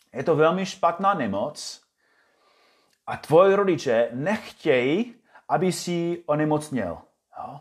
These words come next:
Rodiče nechtějí, aby jsi měl koronavirus. A to je důvod, proč teď musíš zůstat doma celý den. Já vím, že je to hruza, já vím, že je jako velmi nudný.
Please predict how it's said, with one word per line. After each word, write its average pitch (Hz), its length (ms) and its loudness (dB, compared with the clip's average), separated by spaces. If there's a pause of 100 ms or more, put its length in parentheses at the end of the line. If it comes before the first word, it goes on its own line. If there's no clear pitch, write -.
(920)
Rodiče 185 400 2
nechtějí, 208 1120 0
aby 156 220 0
jsi 185 220 -2
měl 175 300 4
koronavirus. 156 880 -2 (1000)
A 147 100 6
to 190 180 0
je 208 160 6
důvod, 170 460 4
proč 165 260 -2
teď - 460 -2 (280)
musíš 170 440 -4
zůstat 175 440 2
doma 151 560 2
celý 170 400 2
den. 120 340 0 (640)
Já 143 260 6
vím, 190 220 2
že 185 100 2
je 185 60 0
to 185 140 2
hruza, 127 460 2
já 117 220 2
vím, 165 220 -2
že 160 120 -2
je 160 80 4
jako 160 280 2
velmi 160 260 2
nudný. 127 580 -4